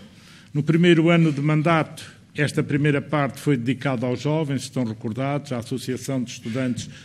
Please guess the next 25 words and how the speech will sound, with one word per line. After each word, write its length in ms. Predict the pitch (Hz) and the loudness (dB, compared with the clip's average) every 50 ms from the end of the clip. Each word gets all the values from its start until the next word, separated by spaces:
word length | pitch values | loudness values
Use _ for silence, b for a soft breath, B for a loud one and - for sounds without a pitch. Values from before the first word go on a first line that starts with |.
| B B B | B B B
de 80 | 113 | -12
todas 320 | 113 - 151 151 117 127 - 110 | -6 -4 -2 -2 -2 -2 -2 -2
as 120 | 123 123 - | -2 -2 -4
escolas 420 | - - 139 135 131 127 120 107 | -4 -4 -2 -2 0 0 -2 -2
secundárias 800 | - - - 127 120 120 139 135 131 127 113 107 104 95 - - B B B B | -4 -6 -2 -2 0 0 0 0 0 0 0 0 -2 -2 -6 -12 B B B B
e 120 | 127 131 - | -2 0 0
superiores 920 | - - 123 - - 113 123 123 139 139 139 131 123 - - - - - B B B B | 0 -2 -2 0 0 2 4 6 6 6 6 4 4 2 -2 -6 -10 -12 B B B B
do 160 | 120 131 127 | -2 -2 0
Conselho. 680 | - 135 131 127 120 - - 147 147 151 147 147 156 165 - B B B B B B B B | 2 2 0 0 0 2 2 4 4 4 4 2 -2 -4 -8 B B B B B B B B
No 140 | B 151 151 | B 2 2
segundo 380 | 151 - - 170 175 165 170 170 | 2 2 2 2 4 4 4 4
ano, 180 | 165 165 160 | 4 4 2
ano 100 | 160 151 | 2 0
passado, 640 | 143 151 143 135 - - 170 165 156 151 135 120 - - | 0 0 -2 -2 -2 0 0 0 0 0 0 -2 -4 -6
porque 220 | - - - - 143 | -12 -8 -4 -2 0
era 180 | 143 143 143 | 0 2 2
ano 180 | 147 147 139 135 | 0 0 0 -2
do 140 | 120 131 120 | -2 -2 -2
trigésimo 680 | - - 127 120 110 143 147 143 - 135 135 131 120 | -2 -2 -4 -2 0 0 0 0 0 0 0 -2 -2
quinto 320 | - - 156 147 147 147 | -2 0 0 0 0 0
aniversário 880 | 139 139 139 135 110 - - - 156 151 151 143 135 123 123 120 120 113 - B B B B B B B B B B B B B B B | 0 2 2 0 0 -4 -6 -4 -2 -2 0 0 0 0 0 0 0 -2 -6 B B B B B B B B B B B B B B B
da, 680 | - 120 110 - 135 139 139 139 139 - - - 123 127 | -6 -4 -2 2 2 4 4 4 2 0 -4 -4 -4 -4
da 400 | 120 113 110 131 131 131 135 123 | -2 -2 0 0 0 0 0 0
impla-, 380 | 139 139 120 131 135 135 139 - | 0 0 0 0 0 0 0 0
da 340 | 127 117 110 127 131 131 | -2 -2 -2 0 0 0